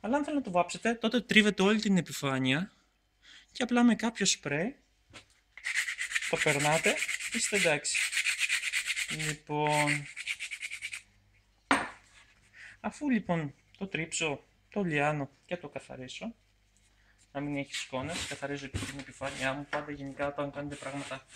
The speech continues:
φροντίστε να καθα-, να κρατάτε την επιφάνεια που δουλεύετε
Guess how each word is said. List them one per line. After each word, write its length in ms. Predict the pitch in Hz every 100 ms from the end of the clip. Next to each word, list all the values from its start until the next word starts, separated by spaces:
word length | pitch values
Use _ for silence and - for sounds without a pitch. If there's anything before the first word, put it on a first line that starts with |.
| - - -
φροντίστε 380 | - 139 147 -
να 80 | 147
καθα-, 300 | 143 131 143
να 120 | 135
κρατάτε 340 | 135 131 151 147
την 120 | 143
επιφάνεια 680 | 135 - 151 147 151 139 131 - - - -
που 80 | 135
δουλεύετε 600 | 131 139 143 147 139